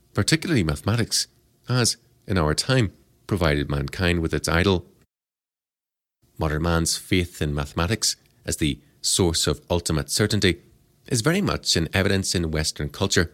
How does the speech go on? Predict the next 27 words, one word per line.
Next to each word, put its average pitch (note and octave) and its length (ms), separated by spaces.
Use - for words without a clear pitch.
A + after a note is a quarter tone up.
and A#2+ 100
the A#2+ 140
idea A2+ 400
that D2+ 280
if - 140
something D#2+ 460
can D2+ 160
be D2 100
proved D#2+ 360
mathematically, F#2 680
it F2+ 140
must F2+ 460
of - 120
necessity E2 680
be - 120
true D3+ 340
is B2 100
a C#3 80
common C2+ 480
notion. G2 400
In C3 100
the C3 120
popular G3 380
mindset F2 440
of - 80
our D2 140
day, F2 280